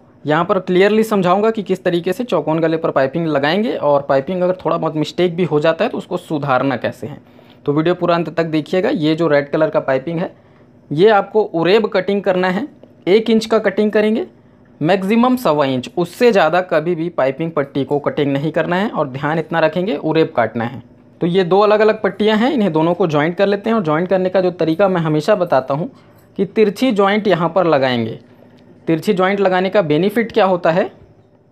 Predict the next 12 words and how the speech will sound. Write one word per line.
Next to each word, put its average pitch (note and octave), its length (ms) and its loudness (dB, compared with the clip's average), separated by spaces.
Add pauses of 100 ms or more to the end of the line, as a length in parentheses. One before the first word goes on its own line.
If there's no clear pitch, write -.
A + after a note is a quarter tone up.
(760)
इसमें F#3+ 260 -2
आपको G#3 220 0
बेनिफिट F#3 440 0
ये F3 120 2
होता E3+ 260 2
है F3 120 6
कि A3 140 -2
जब F#3+ 240 0
हम A3 180 2
इसको G#3+ 240 -2
मोड़ते D3 440 0
हैं D3+ 240 -2